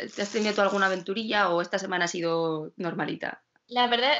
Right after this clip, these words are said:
Speaker 2: nada, ha sido normalita. He ido a trabajar también y poco más. Eso sí, eh,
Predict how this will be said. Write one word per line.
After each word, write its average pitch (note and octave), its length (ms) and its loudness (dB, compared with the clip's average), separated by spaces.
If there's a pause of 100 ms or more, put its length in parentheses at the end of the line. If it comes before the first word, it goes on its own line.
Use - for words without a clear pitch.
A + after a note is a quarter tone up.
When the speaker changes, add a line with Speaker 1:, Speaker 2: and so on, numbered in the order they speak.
(100)
Speaker 2:
nada, B3+ 380 4
ha A3+ 40 0
sido C4+ 220 -6
normalita. G#3 720 -2
He G3 120 -4
ido G#3+ 100 -4
a G#3+ 40 -8
trabajar G#3 320 -4
también G#3 300 -2
y A3 60 -2
poco A3+ 300 -4
más. F#3+ 260 -2
Eso A#3 200 -4
sí, A#3 440 -6
eh, F#3+ 640 0